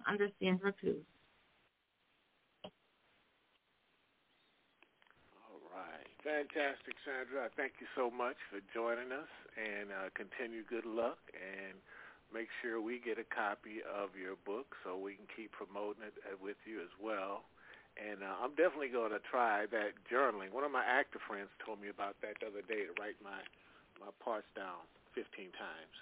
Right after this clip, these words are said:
Speaker 2: And I'll learn.
Speaker 1: <laughs> Well, maybe it's time now.
Speaker 2: <laughs> Yeah, it is, boy, 'cause it's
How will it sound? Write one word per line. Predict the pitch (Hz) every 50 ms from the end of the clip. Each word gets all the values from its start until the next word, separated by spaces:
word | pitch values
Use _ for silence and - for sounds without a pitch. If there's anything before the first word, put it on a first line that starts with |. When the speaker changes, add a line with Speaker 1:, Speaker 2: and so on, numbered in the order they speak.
| - - - - - _ _ - - - _ _ _ _ _ _ -
Speaker 2:
And | - - 180
I'll | - 220 226 -
learn. | 190 180 - -
Speaker 1:
<laughs> |
Well, | 180 180 196 214 214
maybe | 190 185 190 196 202 196
it's | 196 - _
time | - 208 202 214 214 202
now. | 185 175 165 160 175 - - _ _ _ _ _
Speaker 2:
<laughs> | - - - - _ _ _ _ _ _ - 226 226 - - - - 233 - - 196 - - -
Yeah, | - 185 196 - - -
it | 147 147 156 - -
is, | 151 151 175 170 147 127 147 175 156 - - -
boy, | 120 127 123 117 113 - _ _ - - - - - - - - -
'cause | - 117 113 120
it's | 127 131 120